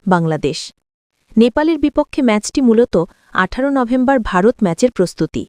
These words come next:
এশিয়ান কাপ বাছাই পর্বের ওই ম্যাচই মূলত ভাবনায় জামাল ভুঁইয়া, তপু বর্মনদের। শেষ চার ম্যাচে দুটিতে ড্র ও দুটিতে পরাজিত হওয়া বাংলাদেশ দল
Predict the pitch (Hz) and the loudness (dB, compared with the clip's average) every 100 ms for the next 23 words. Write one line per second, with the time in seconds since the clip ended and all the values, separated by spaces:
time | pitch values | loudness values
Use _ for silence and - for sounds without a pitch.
0 | _ _ _ _ _ _ - 226 - 294 | _ _ _ _ _ _ 0 2 2 0
1 | 311 320 240 190 - 262 - 247 262 262 | 0 0 0 -2 -2 -2 0 2 2 2
2 | 226 185 196 - 269 240 233 208 180 - | 4 2 0 -2 0 2 2 0 0 0
3 | 190 220 185 175 _ _ - 202 196 247 | 0 0 0 -6 _ _ 0 2 4 2
4 | 262 254 277 185 - _ _ 226 226 269 | 0 0 0 0 -4 _ _ 0 2 2
5 | 196 156 156 147 147 - _ _ _ _ | 2 0 -2 -2 -2 -4 _ _ _ _
6 | _ - - 302 349 - 285 262 214 190 | _ -6 0 0 0 0 2 2 0 0
7 | 262 160 _ _ 185 214 294 320 269 185 | 0 0 _ _ 2 2 2 2 0 2
8 | 190 277 _ - 185 208 277 - - 214 | 2 2 _ -2 0 0 0 -2 2 2
9 | 226 247 269 277 240 247 196 180 190 196 | 2 0 -2 0 2 4 2 0 0 0
10 | 208 262 254 | 0 2 0